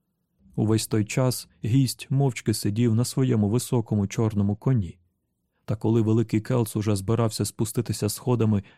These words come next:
і вручити йому податок, майже все, що вони мали, навіть з Тімовою крихітною часткою платні за роботу на лісопилці, яку він докладав до гурту, збирач похитав головою. "Лишайся на місці!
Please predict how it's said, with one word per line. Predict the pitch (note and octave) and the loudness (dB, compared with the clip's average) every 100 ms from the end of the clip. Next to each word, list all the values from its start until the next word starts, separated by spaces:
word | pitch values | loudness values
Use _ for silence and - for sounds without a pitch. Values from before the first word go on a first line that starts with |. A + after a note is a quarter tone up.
| - | -4
і | A2+ | 0
вручити | B2 A#2+ - - | 0 0 0 2
йому | A2+ A2 | 2 2
податок, | - A2+ C3+ - F#2+ - _ _ _ | 0 0 0 -2 -8 -14 _ _ _
майже | C3+ B2+ A2 | 0 2 2
все, | B2 - C3+ | 0 0 0
що | G#2+ - | 0 -2
вони | G#2+ A#2+ | 0 2
мали, | C#3 G2 E2+ - _ _ _ _ - | 2 0 -4 -12 _ _ _ _ 0
навіть | C3+ B2 A2 - | 2 2 0 -2
з | A2 | -4
Тімовою | - C#3+ A#2 A2+ A2 | 0 2 4 4 2
крихітною | - B2+ A#2 A2 A2+ G#2+ | 2 0 0 0 0 0
часткою | - A#2 - A#2 A2+ | 0 -4 -2 -2 0
платні | C3+ C3 - A#2 | 0 -2 0 0
за | F#2+ A2+ | 0 0
роботу | B2 A2+ A2 A2 | 0 0 0 0
на | A2 | 0
лісопилці, | A2 - D3 - F#2+ - - - _ _ | 0 0 -2 0 -2 -4 -10 -12 _ _
яку | C#3 - A#2+ | -4 0 2
він | A2 F#2+ | 2 0
докладав | G#2+ A#2 - A#2+ G2+ F#2+ | -2 -2 -2 -2 -2 0
до | B2+ | 0
гурту, | B2+ G2 - - - _ _ _ _ _ _ | 0 -2 -4 -16 -18 _ _ _ _ _ _
збирач | A2+ G#2+ C#3 C#3 A#2+ - | -6 -2 0 0 -2 -2
похитав | C3+ D3 C3 A#2 F#2 | -4 -2 -2 -2 0
головою. | A#2 C3 A2 F2 F#2 - _ _ _ _ _ _ _ _ _ _ | 0 0 0 -4 -8 -18 _ _ _ _ _ _ _ _ _ _
"Лишайся | A2+ C3 B2+ C3+ A2 G2 A2+ | 2 4 4 2 2 2 0
на | A#2+ A#2+ | 2 2
місці! | A2 F#2+ - - G2 | 2 0 -4 -12 -12